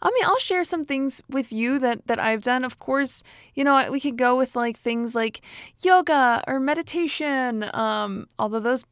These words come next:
may have more purpose than to just bring you joy. Um, or it could be, you know, eating a delicious meal, or it could be clipping your toenails, <laughs> or it could be watching a YouTube video on the toilet. <laughs> Or it could,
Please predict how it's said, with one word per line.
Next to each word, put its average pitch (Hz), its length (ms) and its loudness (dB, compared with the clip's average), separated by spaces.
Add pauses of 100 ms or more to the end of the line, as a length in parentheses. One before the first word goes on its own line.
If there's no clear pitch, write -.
may 233 200 -6
have 247 180 -2
more 247 160 -4
purpose 254 280 -4
than 208 120 -4
to 196 100 -8
just 202 160 -8
bring 208 140 -8
you 202 100 -8
joy. 196 280 -4 (480)
Um, 220 640 2
or 285 140 0
it 294 120 -10
could 311 240 -6
be, 285 400 0
you 277 80 -2
know, 240 200 -2
eating 262 260 -4
a 277 40 -4
delicious 277 480 -4
meal, 269 580 0
or 247 160 2
it 247 100 -8
could 294 120 -8
be 294 80 -6
clipping 302 340 -8
your 311 120 -6
toenails, 269 1040 -2
<laughs> - 40 -6
or 269 140 2 (240)
it - 280 -4
could 262 300 -4
be 277 300 -6 (500)
watching 294 380 4
a 339 100 0
YouTube 294 440 -2
video 285 320 2
on 269 140 4
the 277 80 -4
toilet. 262 800 0
<laughs> - 80 6 (1400)
Or 622 140 4 (300)
it 285 160 2
could, 285 120 -6